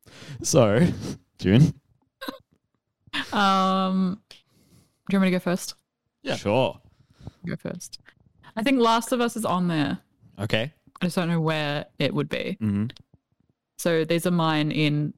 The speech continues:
Speaker 2: no particular order. Last of Us, God of War, and either
Speaker 1: Oh, it's
Speaker 2: Red
Speaker 1: hard.
Speaker 2: Dead
Speaker 1: Oh.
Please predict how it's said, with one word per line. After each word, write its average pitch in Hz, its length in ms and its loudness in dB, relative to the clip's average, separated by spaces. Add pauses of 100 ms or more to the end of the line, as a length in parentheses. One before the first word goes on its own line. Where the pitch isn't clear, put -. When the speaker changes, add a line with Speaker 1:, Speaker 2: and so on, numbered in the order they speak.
Speaker 2:
no 147 180 0
particular - 440 -4
order. - 280 -4 (1040)
Last 196 300 0
of 175 60 2
Us, 165 360 -2 (1300)
God 180 180 2
of 165 80 0
War, 156 380 0 (1600)
and 160 560 -2 (720)
either 160 600 0 (1800)
Speaker 1:
Oh, 82 160 -12
it's - 80 -6
Speaker 2:
Red 175 180 4
Speaker 1:
hard. 107 140 -2
Speaker 2:
Dead 151 320 0 (1300)
Speaker 1:
Oh. 107 320 2